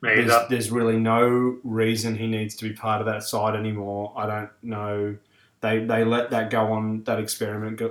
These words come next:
Speaker 2: really kinda go on too long. Um, you know, he was, you know, service-, definitely serviceable. He had a couple of really good games, but I just don't, and maybe he gets a run at another side, a lower side, I don't know, but I just can't see,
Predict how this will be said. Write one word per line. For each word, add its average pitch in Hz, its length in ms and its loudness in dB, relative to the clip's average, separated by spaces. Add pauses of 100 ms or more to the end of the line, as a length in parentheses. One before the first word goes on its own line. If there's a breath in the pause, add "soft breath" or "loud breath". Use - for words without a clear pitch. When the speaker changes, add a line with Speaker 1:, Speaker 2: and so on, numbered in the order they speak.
Speaker 2:
really 113 320 0
kinda 107 260 -10
go 104 200 -4
on 107 200 -6
too 104 280 -6
long. 107 460 -2 (360 soft breath)
Um, 104 480 -6 (100)
you 147 100 0
know, 117 260 2
he 127 160 2
was, - 300 -2
you 127 60 -2
know, 110 100 -4
service-, 135 440 0
definitely 135 440 0
serviceable. 120 540 -2
He 123 80 2
had 113 100 2
a 113 40 -4
couple 120 280 -4
of 113 60 0
really 117 200 -2
good 113 180 -2
games, 113 440 0
but - 360 -2 (800 loud breath)
I 123 80 0
just 127 240 0
don't, 127 360 2
and 131 140 2
maybe 139 260 4
he 131 60 0
gets 151 220 2
a 131 60 0
run 135 260 6
at 135 60 2
another 127 340 2
side, 127 480 4
a 120 100 2
lower 120 280 4
side, 123 340 2
I 123 80 2
don't 120 220 0
know, 120 260 0
but 117 100 -2
I 120 100 0
just 120 240 -2
can't 123 280 0
see, 120 460 -2